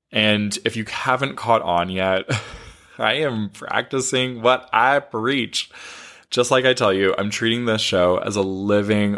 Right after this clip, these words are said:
art project. I'm experimenting and having fun with it. So thank you for coming along with me on this journey.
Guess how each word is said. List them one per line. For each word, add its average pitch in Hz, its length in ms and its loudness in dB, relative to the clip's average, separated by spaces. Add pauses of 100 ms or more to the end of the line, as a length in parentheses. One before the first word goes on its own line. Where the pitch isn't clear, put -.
art 101 260 2
project. 90 640 -2 (400)
I'm 95 140 -2
experimenting 92 920 2
and 87 120 -4
having 95 500 -2
fun 85 280 -2
with 92 220 -6
it. - 240 -2 (800)
So - 180 2
thank 110 340 0
you 71 520 0
for - 160 -6
coming 113 320 2
along 90 240 4
with 90 180 -6
me 95 240 -4 (320)
on 92 140 -2
this 82 160 0
journey. - 380 -4